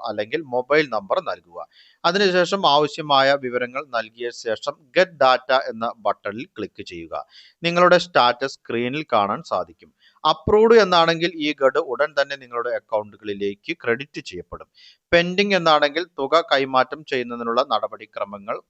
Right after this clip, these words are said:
പുരോഗമിക്കുകയാണ് എന്നാണ് അർത്ഥം. അല്ലെങ്കിൽ ചില വിവരങ്ങൾ ശരിയാക്കാനുണ്ട് എന്നുള്ളൊരു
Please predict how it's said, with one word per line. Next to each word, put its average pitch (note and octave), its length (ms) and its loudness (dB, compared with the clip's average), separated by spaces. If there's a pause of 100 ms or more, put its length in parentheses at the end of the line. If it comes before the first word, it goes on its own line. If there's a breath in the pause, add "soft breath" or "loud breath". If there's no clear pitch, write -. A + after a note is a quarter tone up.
(160)
പുരോഗമിക്കുകയാണ് B2+ 1000 -2
എന്നാണ് G2 340 -10
അർത്ഥം. E2 300 -14 (420 loud breath)
അല്ലെങ്കിൽ F3+ 300 2
ചില E3+ 260 2
വിവരങ്ങൾ C3+ 500 0
ശരിയാക്കാനുണ്ട് A#2+ 920 -2
എന്നുള്ളൊരു G#2+ 520 -8